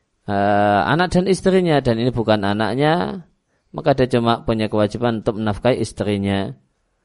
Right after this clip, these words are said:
Oleh karena itu, maka perlu, eh, untuk kemudian kejelasannya perlu ada perjanjian. Ya, saya mau dinikahi dengan syarat, ya,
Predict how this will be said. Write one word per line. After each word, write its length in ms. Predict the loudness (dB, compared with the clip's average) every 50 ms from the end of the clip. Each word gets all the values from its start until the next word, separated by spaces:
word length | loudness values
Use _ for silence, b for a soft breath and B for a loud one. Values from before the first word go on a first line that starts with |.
| _ _ _ _ _ _ -10 -8
Oleh 120 | -8 -6
karena 240 | -4 -4 -2 -2 -2
itu, 160 | -2 -2 -2
maka 640 | -2 -2 0 2 4 6 6 6 6 4 0 -4 -10 _ _ _ _ -6
perlu, 720 | -4 0 2 4 4 4 6 4 4 2 0 -4 -8 -14 _ _ _ _ _ -8
eh, 640 | -6 -4 -4 -2 -2 -2 -2 -2 -2 -4 -2 -2 -4 -4 -4
untuk 320 | -4 -4 -2 -2 -4 -4
kemudian 400 | -4 -4 -4 -2 0 0 0 0
kejelasannya 960 | 0 -4 -4 -2 0 0 2 2 0 0 -2 -2 0 2 2 2 2 2 0
perlu 240 | 0 -2 -2 0 2
ada 560 | 2 0 2 2 4 4 6 6 4 4 b b b b b b b -6
perjanjian. 1300 | -4 -4 -2 -2 0 -2 0 0 2 2 4 6 6 6 6 6 6 4 2 0 -2 -6 -8 -12 -14
Ya, 640 | -16 -12 -10 -8 -6 -6 -6 -6 -6 -6 -6 -6 -6
saya 240 | -8 -6 -6 -6 -4
mau 160 | -2 -4 -4
dinikahi 560 | -2 -2 -4 -4 -4 -2 0 2 4 4 2
dengan 240 | 2 0 -2 -2 -4 -2 -2
syarat, 640 | 0 0 2 4 4 6 6 4 2 0 -8 _ -10
ya, 560 | -8 -6 -4 -4 -4 -4 -4 -4 -6 -8